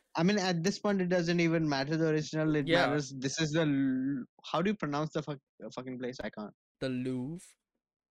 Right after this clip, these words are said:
Speaker 1: Yeah. It's the Louvre one or the any other one. So it's not even, like, the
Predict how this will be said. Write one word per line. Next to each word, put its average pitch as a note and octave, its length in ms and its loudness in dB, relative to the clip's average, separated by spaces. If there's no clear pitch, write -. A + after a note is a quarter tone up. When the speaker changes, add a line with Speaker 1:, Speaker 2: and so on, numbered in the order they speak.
Speaker 1:
Yeah. A#2+ 480 2
It's C3 220 -2
the D3 180 0
Louvre E3 720 2
one G3 280 2
or C#3 300 2
the A#2+ 460 0
any C#3+ 300 2
other B2+ 420 0
one. A#2 640 -4
So B2 240 -2
it's C3 260 -2
not D#3 220 2
even, D#3 380 2
like, B2+ 200 -2
the A#2+ 240 -2